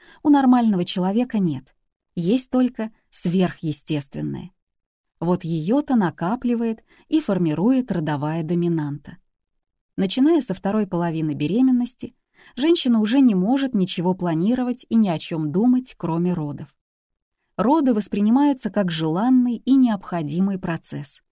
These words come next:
Только их свершение в состоянии принести утоление этой доминанте и покой женщине.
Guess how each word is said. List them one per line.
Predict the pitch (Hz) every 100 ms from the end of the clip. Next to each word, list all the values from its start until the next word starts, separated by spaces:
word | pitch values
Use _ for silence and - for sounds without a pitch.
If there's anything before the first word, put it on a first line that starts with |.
| _ _ _ _ _ _
Только | 294 294 277
их | 269 254
свершение | 208 214 - 311 311 196 156
в |
состоянии | - 180 208 220 254 247 214
принести | 190 202 202 - 226
утоление | - 190 180 175 240 254 233 180
этой | - 190 185
доминанте | 165 185 190 175 147 147 - - _ _ _
и | - 302
покой | 220 185 180 196
женщине. | 175 156 147 - - 165